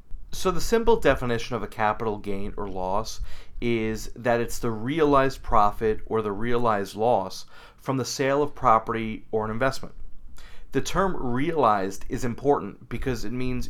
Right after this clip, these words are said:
you actually sold a specific asset and no longer own it. The sale of this asset triggers a taxable event, and if you had a realized capital gain, you may owe capital gains taxes on that profit.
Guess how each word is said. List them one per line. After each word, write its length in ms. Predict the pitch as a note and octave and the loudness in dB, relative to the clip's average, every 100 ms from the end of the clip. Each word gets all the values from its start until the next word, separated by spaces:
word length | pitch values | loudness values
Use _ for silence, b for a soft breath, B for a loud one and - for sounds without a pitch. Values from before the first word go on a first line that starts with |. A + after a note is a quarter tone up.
| - | -2
you 180 | B2 | 2
actually 340 | A#2+ B2 - A2 | 4 4 2 -2
sold 360 | - B2+ C#3+ | -4 0 0
a 60 | C#3+ | 0
specific 500 | - - - B2 C3 - | -4 -8 -10 -10 -8 -4
asset 420 | G#2+ G2+ G2 F#2+ b b b A2+ | -4 -4 -8 -10 b b b -6
and 100 | A#2 | -2
no 120 | A#2+ | 0
longer 360 | A2+ A2 G2+ | 0 -2 -4
own 220 | G2+ G2 C2+ | -6 -8 -10
it. 100 | - - - - b b b | -14 -16 -16 -18 b b b
The 100 | B2+ | -6
sale 540 | - - D3+ D#3+ E3 | -4 0 2 4 4
of 120 | E3 C3+ | 2 0
this 200 | B2 A#2 | -2 0
asset 420 | G#2 A2 A2 - | 0 0 -6 -8
triggers 560 | - C#3 B2 A#2+ A2 - | -6 -4 -2 -2 -6 -8
a 80 | G#2+ | -10
taxable 640 | - G#2 G#2 - A#2 C#3 | -4 -2 -2 -6 -8 -6
event, 380 | C#3+ G#2+ F#2+ A#2 - - B B B - | -4 -4 -6 -8 -10 -12 B B B -6
and 240 | A#2+ B2 - - - | -4 -4 -6 -18 -4
if 220 | D3 C#3 | -2 -2
you 100 | B2+ | -6
had 360 | B2 D#3+ F3+ E3 | -6 4 4 4
a 140 | C3+ A#2 | 0 -4
realized 600 | B2 C3+ B2+ B2 A2 - | -2 0 4 4 2 0
capital 320 | B2 G#2+ G#2 | 0 0 -2
gain, 420 | A#2+ C3+ D#2+ B1 - - b b b b | -2 -2 -2 -6 -10 -12 b b b b
you 140 | B2+ B2+ | -4 0
may 240 | C3 C3+ | 4 4
owe 100 | C3 | 4
capital 420 | B2+ C3+ B2 A#2 | 2 2 2 2
gains 360 | A2+ A2+ G#2 - | 0 -2 -4 -8
taxes 640 | - A#2+ A2+ G#2 F2+ - - - - | -2 -2 0 -6 -8 -6 -4 -2 0
on 160 | A2+ | 0
that 180 | G#2+ G2 | -2 -2
profit. 400 | A2+ F#2 - - | -2 -2 -4 -12